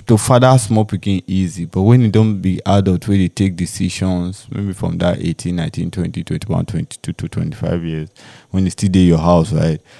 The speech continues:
It dey show now that, like, it's becoming a very serious problem that people are not fathering their children enough.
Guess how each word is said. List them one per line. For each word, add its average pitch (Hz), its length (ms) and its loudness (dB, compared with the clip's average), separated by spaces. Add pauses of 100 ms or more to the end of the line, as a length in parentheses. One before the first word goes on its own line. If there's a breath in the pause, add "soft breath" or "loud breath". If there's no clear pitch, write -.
(560 soft breath)
It 131 320 6
dey 123 160 8
show 127 480 6 (280)
now 104 320 4
that, 90 140 4
like, 87 400 0
it's 90 180 -4
becoming 107 680 2 (840)
a 92 80 4
very 101 400 2
serious 92 520 0
problem 80 480 -4
that 76 220 -8
people 101 480 -2 (640)
are 82 120 -2
not 85 200 -2
fathering 85 880 -2
their 78 160 -6
children 78 640 -6
enough. 76 560 -6